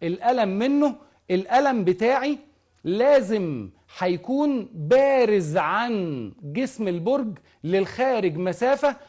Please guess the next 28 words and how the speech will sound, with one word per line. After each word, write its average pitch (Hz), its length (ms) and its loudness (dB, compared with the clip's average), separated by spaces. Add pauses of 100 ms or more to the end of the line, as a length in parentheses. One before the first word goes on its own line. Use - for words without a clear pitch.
(140)
وبروز 220 600 -2
القلم 240 520 -2
ده 254 100 2
طبعًا 247 420 -2
بيأثر 185 520 -4
في 143 180 -14
قوى 180 260 0
القطع 139 400 -6
المختلفة. 214 600 -2 (680)
طيب، 135 220 -4
يبقى 151 260 -2
أول 196 220 2
حاجة 156 460 -2
النصاب، 196 580 -2 (200)
وهو 156 320 -2
جسم 196 320 -6
القلم 185 400 -4
الذي 170 280 -2
يثبت 165 420 -4
في 139 100 -10
حامل 156 340 -6
الإيه؟ 143 360 -6 (280)
القلم. 170 440 -2 (420)
طيب، 127 320 -6 (160)
وبقية 143 560 -4
أجزاء 160 460 0
القلم 160 480 -4 (220)
المهمة، 147 580 -6